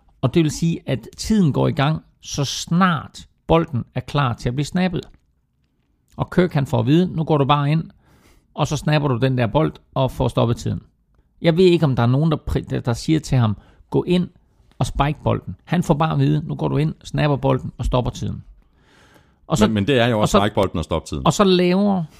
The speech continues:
Speaker 1: Kirk Cousins den tanketorsk, at han snapper bolden, og så tager et knæ, som om, at han bare skal gøre klar til det field goal.
Speaker 2: Det er helt
Speaker 1: Men
Speaker 2: tosset.
Speaker 1: med det knæ, der fortsætter tiden med at løbe.
Speaker 2: Ja.
Speaker 1: Og så løber tiden ud fra
Speaker 2: Og så er der
Speaker 1: første halvleg.
Speaker 2: pause.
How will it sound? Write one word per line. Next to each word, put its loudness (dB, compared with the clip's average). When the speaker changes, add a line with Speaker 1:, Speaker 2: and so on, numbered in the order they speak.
Speaker 1:
Kirk 2
Cousins 0
den -2
tanketorsk, -2
at 2
han 4
snapper 2
bolden, 0
og -8
så -4
tager -2
et -10
knæ, 2
som 4
om, 6
at 0
han 4
bare 2
skal -4
gøre 0
klar 0
til -2
det 2
field 2
goal. 0
Speaker 2:
Det -18
er -10
helt -4
Speaker 1:
Men -4
Speaker 2:
tosset. 4
Speaker 1:
med 4
det 0
knæ, 0
der -2
fortsætter -2
tiden 2
med 2
at 0
løbe. 2
Speaker 2:
Ja. -8
Speaker 1:
Og -4
så 0
løber 4
tiden 4
ud 0
fra -2
Speaker 2:
Og 2
så 6
er 8
der 4
Speaker 1:
første 2
halvleg. 4
Speaker 2:
pause. -4